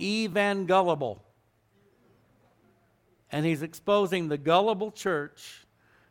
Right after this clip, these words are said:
that has embraced all of the New Age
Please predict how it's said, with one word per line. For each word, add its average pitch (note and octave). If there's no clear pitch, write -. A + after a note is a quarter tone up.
that D#3
has D3+
embraced E3
all E3+
of F3
the C#3+
New E3
Age E3+